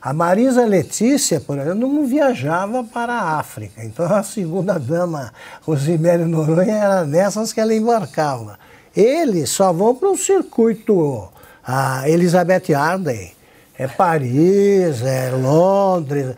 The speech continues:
Você acha que eles vão pra Caracas? Não tem restaurante?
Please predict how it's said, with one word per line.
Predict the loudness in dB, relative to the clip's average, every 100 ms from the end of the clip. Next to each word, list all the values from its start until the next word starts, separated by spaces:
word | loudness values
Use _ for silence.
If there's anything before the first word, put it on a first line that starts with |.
| -14 -4
Você | -2
acha | 2
que | 2
eles | 2 2
vão | 2
pra | 0 0
Caracas? | 0 2 2 0 0 -4 -8 -8 -12 -12 -18 _ -20 -8
Não | -4
tem | 2 2
restaurante? | 2 0 2 4 4 2 0 -6 -12